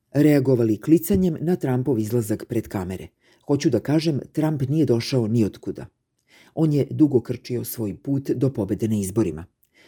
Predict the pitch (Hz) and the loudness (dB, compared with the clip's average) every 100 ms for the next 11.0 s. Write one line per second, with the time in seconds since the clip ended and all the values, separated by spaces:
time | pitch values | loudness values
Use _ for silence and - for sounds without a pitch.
0 | _ - 131 131 - 120 117 123 110 104 | _ -2 2 2 2 0 0 -2 -2 -2
1 | 107 98 98 - 135 110 113 113 113 95 | -4 -4 2 2 2 0 -2 -4 -6 -6
2 | 95 110 117 95 - 90 113 131 180 - | -8 -8 -6 -8 -10 -8 -6 0 0 -2
3 | - _ 120 131 127 123 120 143 147 160 | -12 _ -4 -2 0 0 2 2 2 0
4 | - 180 185 151 127 120 110 127 135 127 | -2 2 4 4 2 0 2 2 2 0
5 | 98 123 - 110 95 101 90 98 156 175 | 0 -2 0 -4 -4 -8 -10 -2 2 4
6 | 156 - _ - 165 147 135 127 131 98 | 2 -4 _ -6 -2 0 0 0 -2 -2
7 | 104 101 - 117 131 104 90 87 87 90 | -4 -8 -8 -8 -4 -4 -6 -10 -12 -14
8 | _ _ - 117 139 131 160 165 160 180 | _ _ -4 2 4 4 4 2 2 -4
9 | 156 135 101 92 - _ _ - 110 127 | -2 -2 -2 -6 -10 _ _ -4 2 4
10 | 127 123 123 117 98 - - - - | 4 2 -2 -6 -10 -12 -16 -14 -12